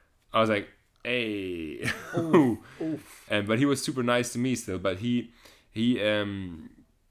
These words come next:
Speaker 1: he really taught me that, like, there's, you gotta stick up for your mistakes. If you do, 'cause I did a mistake, he's, I was like, "Hey, yeah, that was me." And he's like, "Hey, that's good.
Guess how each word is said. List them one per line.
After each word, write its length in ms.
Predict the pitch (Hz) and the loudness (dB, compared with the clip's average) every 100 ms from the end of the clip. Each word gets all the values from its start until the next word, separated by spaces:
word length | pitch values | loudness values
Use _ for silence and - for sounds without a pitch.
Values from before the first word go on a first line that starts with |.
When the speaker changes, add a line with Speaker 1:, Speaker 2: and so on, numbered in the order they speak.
| _ _ _ _ - - | _ _ _ _ -20 -6
Speaker 1:
he 160 | 113 110 | 0 2
really 320 | 107 113 110 | 4 4 2
taught 360 | 107 95 92 82 | 4 4 4 2
me 140 | 82 | -8
that, 380 | 85 82 73 - | -6 -8 -10 -10
like, 260 | 82 82 80 | -10 -10 -8
there's, 420 | 87 85 - - - - - | -8 -8 -10 -14 -20 -20 -18
you 100 | 90 | -12
gotta 320 | 85 85 71 - | -8 -8 -10 -14
stick 300 | - 101 85 | -8 -6 -6
up 120 | 80 | -8
for 80 | 80 | -10
your 100 | 78 | -12
mistakes. 380 | 78 71 78 - | -14 -16 -14 -14
If 120 | 92 | -10
you 60 | 95 | -8
do, 180 | 98 - | -8 -8
'cause 160 | 98 | -6
I 40 | 87 | -2
did 140 | 104 | 0
a 40 | |
mistake, 400 | 104 98 95 95 | 0 -4 -4 -4
he's, 140 | 87 92 | -6 -8
I 260 | 71 73 | -8 -6
was 100 | 92 | -6
like, 140 | 90 60 | -6 -6
"Hey, 160 | 92 92 | -4 -4
yeah, 280 | 82 85 90 - | -4 -8 -10 -12
that 120 | 90 | -10
was 140 | 90 - | -10 -8
me." 160 | 95 | -8
And 80 | 87 | -6
he's 100 | 95 | -6
like, 160 | 95 90 | -6 -6
"Hey, 200 | 107 101 | -2 -2
that's 180 | 98 98 | -2 -6
good. 200 | 101 82 | -6 -8